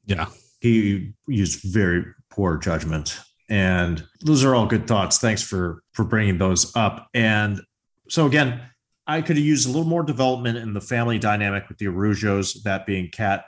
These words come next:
Speaker 2: Daisy, and their mother. And then with each of the relationships, I thought there was a one or two more levels they could have added on to each of those relationships to deepen them a bit.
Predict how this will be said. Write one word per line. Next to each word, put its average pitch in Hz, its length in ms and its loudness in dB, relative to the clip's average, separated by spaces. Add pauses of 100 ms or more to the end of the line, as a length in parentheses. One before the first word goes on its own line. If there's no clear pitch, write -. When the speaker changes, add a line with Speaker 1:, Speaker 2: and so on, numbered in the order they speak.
Speaker 2:
Daisy, 92 360 -2
and 87 120 -4
their 87 100 -2
mother. 98 480 -2 (400)
And 101 160 -4
then 101 420 -2
with 107 240 -2
each 120 220 2
of 104 100 -2
the 101 80 2
relationships, 95 960 -2
I 101 80 -2
thought 104 240 0
there 104 100 2
was 95 140 0
a 95 80 -4 (180)
one 120 380 0
or 120 80 4
two 117 240 0
more 98 220 0
levels 85 440 -2
they 92 140 -6
could 90 160 -4
have 80 100 -4
added 85 340 -2
on 78 340 -6 (320)
to 110 100 -4
each 101 240 -2
of 87 80 0
those 85 200 0
relationships 85 720 -2
to 82 160 -6
deepen 82 340 -2
them 80 180 0
a 78 60 -4
bit. 90 260 -4